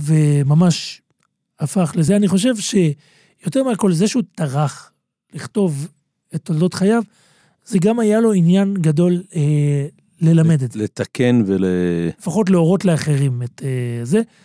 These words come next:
Speaker 1: צריך לומר, אנחנו לא מבינים בכל אחד. אני, זה ממש חשוב לי שלא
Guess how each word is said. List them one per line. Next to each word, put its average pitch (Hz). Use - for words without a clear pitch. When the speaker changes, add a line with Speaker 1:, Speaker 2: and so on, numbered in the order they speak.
Speaker 1:
צריך 180
לומר, 196
אנחנו 165
לא 208
מבינים 170
בכל 143
אחד. 220
אני, 170
זה 160
ממש 202
חשוב 196
לי 156
שלא 165